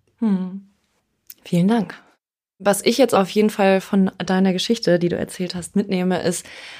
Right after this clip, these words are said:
dass wir uns darüber im Klaren sein sollten, dass eben das, was passiert ist, äh, nicht alles gesehen wird und auch nicht interpretiert wird und dass das immer nur ein Bruchteil davon ist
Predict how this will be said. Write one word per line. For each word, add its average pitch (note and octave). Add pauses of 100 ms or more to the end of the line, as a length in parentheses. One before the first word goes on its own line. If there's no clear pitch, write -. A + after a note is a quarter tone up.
(200)
dass F#3
wir F#3+
uns F#3+
darüber F3+
im E3+
Klaren F#3+
sein E3
sollten, E3
dass E3+
eben E3+
das, F3
was F3
passiert A3+
ist, F#3+ (580)
äh, F3
nicht G#3
alles G3
gesehen G#3
wird A#3+
und F#3
auch E3+
nicht F#3
interpretiert F#3+
wird -
und D#3+
dass E3
das -
immer G3
nur F#3+
ein E3
Bruchteil F3
davon D3+
ist -